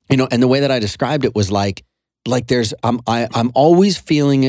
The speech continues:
or at the time, I was always feeling a, a certain level of stress and anxiety. And it always felt like there were these sort of little loops going on in my head of, like, I gotta worry about this thing, and then I gotta worry about this thing, and then you worry about this thing, and this thing is stressing me out.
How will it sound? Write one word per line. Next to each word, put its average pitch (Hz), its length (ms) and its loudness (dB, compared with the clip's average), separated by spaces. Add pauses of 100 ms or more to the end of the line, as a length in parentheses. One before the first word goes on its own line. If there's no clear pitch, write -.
or 110 160 -2
at 104 120 -2
the 92 80 -6
time, 76 400 -6 (260)
I 113 80 -2
was 113 120 0
always 151 420 2
feeling 143 400 -2
a, 104 340 -2
a 95 240 -2
certain 127 440 -4
level 104 500 0
of 92 140 -4
stress 90 640 -4
and 90 140 -4
anxiety. 87 680 -4 (320)
And 104 280 -4
it 110 120 -2
always 131 260 2
felt 127 280 -2
like 107 380 -4 (220)
there 113 280 0
were 110 80 4
these 98 220 -2
sort 113 200 -2
of 92 260 -2
little 110 360 0 (260)
loops 131 420 0
going 104 340 0
on 90 200 0
in 90 80 0
my 87 100 -2
head 113 320 -4
of, 92 120 -6
like, 90 280 -4
I 90 140 -4
gotta 87 340 -4
worry 90 160 -2
about 80 220 -6
this - 180 -4
thing, 90 140 -6
and 85 80 -4
then 87 60 -4
I 85 60 -4
gotta 85 200 -6
worry 87 160 -6
about 82 180 -6
this 107 160 -6
thing, 78 160 -10
and 76 80 -10
then 78 80 -8
you 78 100 -8
worry 82 200 -6
about 82 240 -8
this 120 160 -4
thing, 80 180 -6
and 82 100 -4
this 139 140 -2
thing 87 140 -6
is 82 80 -6
stressing 87 300 -8
me 85 40 -6
out. 80 160 -8